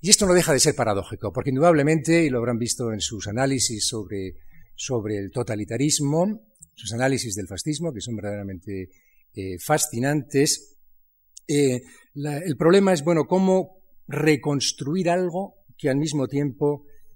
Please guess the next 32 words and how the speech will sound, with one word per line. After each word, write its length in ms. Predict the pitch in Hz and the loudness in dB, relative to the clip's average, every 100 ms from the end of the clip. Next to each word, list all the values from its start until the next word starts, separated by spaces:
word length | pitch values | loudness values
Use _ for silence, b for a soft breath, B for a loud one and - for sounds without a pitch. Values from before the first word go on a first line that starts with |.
| - - - 123 | -20 -20 -20 -10
bajo 300 | 120 - 123 | -6 -4 -4
las 180 | 123 | -4
condiciones 600 | - 107 110 160 135 98 | -4 -6 -6 -4 -2 -4
objetivas 560 | - - 98 139 107 87 | -6 -10 -8 -6 -6 -8
de 80 | 87 | -10
la 80 | 95 | -10
sociedad 380 | 98 - 135 | -10 -8 -6
moderna, 540 | 120 113 127 127 123 127 - - - - - | -4 -4 -4 -4 -8 -10 -16 -20 -20 -20 -18
ya 320 | 120 120 131 139 - - - - _ _ | -8 -4 -4 -8 -20 -20 -20 -20 _ _
no 200 | 127 135 | -8 -4
es 120 | 123 | -2
apenas 680 | 101 - 107 101 98 - - _ _ 95 | -4 -6 -6 -8 -10 -14 -18 _ _ -16
visible, 680 | 98 110 - - - - _ _ _ - | -2 2 2 -2 -16 -20 _ _ _ -10
¿eh? 200 | 131 151 _ b b b b b | -8 -10 _ b b b b b
Es 120 | 110 | -10
decir, 400 | 123 135 - _ _ _ - | -4 -4 -4 _ _ _ -10
¿acaso 340 | 135 165 170 | 0 2 2
no 100 | 156 | 4
es 120 | 147 | 2
casi 300 | - 156 165 | 4 2 4
mejor 320 | 147 123 170 139 | 2 4 4 4
hacer 260 | 113 156 | 4 0
como 180 | 143 120 | 0 -2
los 120 | 113 | -2
frankfurtianos, 720 | 120 110 113 - 165 135 101 | -4 -6 -6 2 4 4 -2
¿no? 100 | 127 | -4
Un 100 | 127 | -4
gran 180 | 123 123 | -2 -2
gesto 400 | - 151 - 156 | 2 4 6 4
de 100 | 127 | -2
rechazo 540 | 117 - 143 127 139 113 | -2 -2 0 -2 -4 -8
frente 540 | 127 120 - 117 | -4 -6 -4 -4